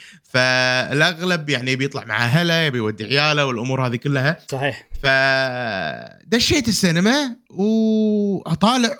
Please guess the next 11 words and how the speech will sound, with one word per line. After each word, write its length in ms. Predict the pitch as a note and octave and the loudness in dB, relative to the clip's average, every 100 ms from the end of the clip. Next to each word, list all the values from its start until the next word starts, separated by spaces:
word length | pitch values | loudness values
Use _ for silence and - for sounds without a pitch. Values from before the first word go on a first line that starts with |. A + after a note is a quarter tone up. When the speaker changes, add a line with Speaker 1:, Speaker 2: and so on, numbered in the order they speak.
| - | -4
Speaker 1:
ولا 200 | - - | -2 0
فيلم 440 | C#3+ E3 F3+ F3 - | 2 4 4 2 0
نازل 500 | A3 C4 G#3 C#3 - | 2 4 2 2 2
آخر 260 | - G#3 | 6 6
يوم 180 | B3 A#3+ | 6 6
Speaker 2:
<laughs> 40 | F#3 | 6
Speaker 1:
رمضان. 320 | G3+ A#3 D3+ - - | 6 4 2 -6 -4
Speaker 2:
إيه. 500 | D3 D3 C#3+ F3 - | -2 0 -2 -2 -2
Speaker 1:
آخر 200 | B3+ B3+ | 0 4
يوم 200 | C4 B3+ | 4 4
رمضان. 360 | A#3+ A#3 C4 G#3 | 4 4 2 0